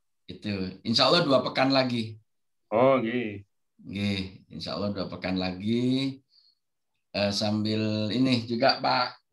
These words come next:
Speaker 1: Pak Ketum, eh, saya mendengar info-, ins-, informasi, insya Allah akan,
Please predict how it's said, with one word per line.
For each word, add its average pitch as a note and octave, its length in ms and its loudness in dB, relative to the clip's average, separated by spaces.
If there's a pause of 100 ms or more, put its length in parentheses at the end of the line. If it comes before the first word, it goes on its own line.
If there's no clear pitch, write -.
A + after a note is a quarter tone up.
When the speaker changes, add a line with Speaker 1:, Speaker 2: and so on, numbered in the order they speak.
(200)
Speaker 1:
Pak B2+ 160 0
Ketum, E3+ 360 0 (3500)
eh, A#2+ 400 4
saya C3+ 240 2
mendengar C#3 480 4
info-, C3+ 400 0
ins-, C#3 320 -4
informasi, C3 720 0
insya B2+ 240 0
Allah C#3+ 240 0
akan, B2+ 480 -2